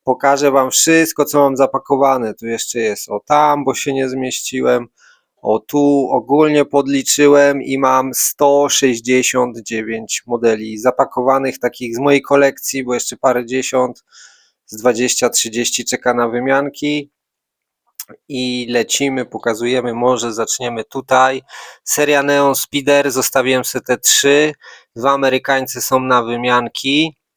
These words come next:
Dalej mamy tą serię Springs. Wszystkie pięć sztuk jest. Później z tematycznych tu mamy Jettę, no i te B M W trzy zero C S L.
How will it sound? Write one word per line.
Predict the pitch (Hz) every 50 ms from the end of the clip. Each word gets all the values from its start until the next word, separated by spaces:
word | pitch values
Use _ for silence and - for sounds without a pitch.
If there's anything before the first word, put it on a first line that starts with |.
| _ _ _ _ _ _ _ _ _ _ _ _ _ - - - - _ -
Dalej | 110 113 113 - 240 - - 233 226 220 -
mamy | 214 220 233 240 240 240 240 233 226 214 208 208 - - - -
tą | - 233 110 104
serię | - - - 127 127 120 117 110
Springs. | - - - - 131 131 135 143 147 156 147 - - - _ _ _ _ _ _ _ _ _ _
Wszystkie | - - - - 139 143 139 - - - 131 120
pięć | - - 135 127 113 107 -
sztuk | - - - - 127 117 - - -
jest. | 123 123 131 143 156 160 - - - - - _ _ _ _ _ _ _ _ _ _ _ _ _ _ _ _ _ _
Później | - 127 127 131 139 123
z | - -
tematycznych | - 135 131 127 120 - - 139 135 - - 123 120 -
tu | - 123
mamy | 123 123 123 120 117 113 107 107 104
Jettę, | - 127 131 127 - _ - 139 139 139 139 139 131 131 - - _ _ _
no | 120 120 120 117 113
i | 113 107 -
te | _ 117 110
B | 107 117
M | 113 113 110 107 107 104
W | 117 117 110
trzy | - - - - 113
zero | 110 120 113 110 107
C | - - - 117 107 107
S | 107 - - -
L. | 135 135 139 139 147 139